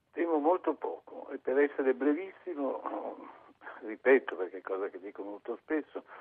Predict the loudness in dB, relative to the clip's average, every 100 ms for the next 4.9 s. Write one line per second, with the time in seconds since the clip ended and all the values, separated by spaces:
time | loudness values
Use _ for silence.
0 | -18 -20 -20 -12 0 4 8 8 8 8
1 | 6 2 0 4 6 4 -2 -4 -2 0
2 | 2 0 -2 -6 -8 -2 -2 -2 -4 -2
3 | -2 -2 0 0 0 4 6 6 2 0
4 | 0 4 4 4 2 8 8 8